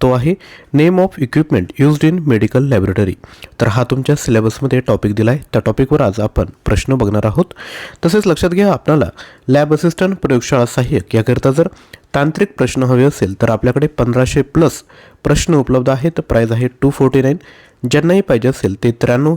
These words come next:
छप्पन्न पंचवीस साठ चौतीस यावर WhatsApp करू शकता. तसेच हा जो कोर्स आहे तो तुम्ही ॲप through देखील परचेस करू शकता, लिंक डिस्क्रिप्शन बॉक्समध्ये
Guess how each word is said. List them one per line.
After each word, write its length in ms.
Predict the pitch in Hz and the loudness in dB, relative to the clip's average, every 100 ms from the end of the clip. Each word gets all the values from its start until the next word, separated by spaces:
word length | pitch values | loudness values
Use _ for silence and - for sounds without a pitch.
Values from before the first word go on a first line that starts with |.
| - | -2
छप्पन्न 320 | - - 170 | -6 -2 -2
पंचवीस 420 | 170 110 110 104 | -2 -4 -4 -4
साठ 200 | - 101 | -2 -2
चौतीस 400 | - 139 120 - | 0 0 0 -2
यावर 120 | 110 107 | -2 -2
WhatsApp 280 | 104 117 123 | -2 -4 -4
करू 120 | 123 | -4
शकता. 300 | 123 - 175 - - - - - _ - | -6 -4 -4 -4 -16 -20 -20 -20 _ -4
तसेच 320 | 175 117 - - - - | 0 0 -2 -12 -20 -10
हा 160 | - 175 | -2 0
जो 120 | 202 | 2
कोर्स 280 | 196 170 - | 2 0 0
आहे 200 | 160 110 | 0 -2
तो 160 | - | -2
तुम्ही 340 | 123 120 151 123 | -2 0 2 2
ॲप 160 | 113 | 0
through 180 | - 135 | 0 0
देखील 200 | 127 127 | 0 -2
परचेस 340 | 135 131 - - | -2 -2 -2 -2
करू 140 | 135 | -2
शकता, 320 | 131 131 - | 0 -4 -2
लिंक 400 | 156 139 151 147 - - | 0 2 0 -2 -10 -4
डिस्क्रिप्शन 420 | 120 127 - 120 | -2 0 0 0
बॉक्समध्ये 420 | 117 - 139 101 | 0 0 0 0